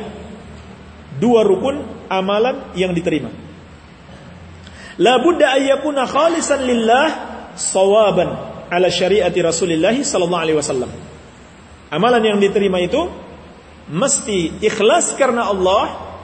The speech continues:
dan benar di atas syariat Rasulullah sallallahu alaihi wasallam. Jadi, ayat ini menjelaskan kepada kita,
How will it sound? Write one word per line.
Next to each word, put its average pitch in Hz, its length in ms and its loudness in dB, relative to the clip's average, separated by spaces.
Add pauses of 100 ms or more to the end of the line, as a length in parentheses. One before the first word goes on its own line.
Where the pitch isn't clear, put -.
(680)
dan 175 240 2
benar 180 800 -2
di 160 100 0
atas 175 300 -2
syariat 165 720 -2
Rasulullah 156 480 0
sallallahu 147 420 -2
alaihi 135 140 -2
wasallam. 120 340 -6 (760)
Jadi, 143 160 -2
ayat 202 240 2
ini 202 240 0
menjelaskan 202 480 0
kepada 180 320 0
kita, 214 240 -2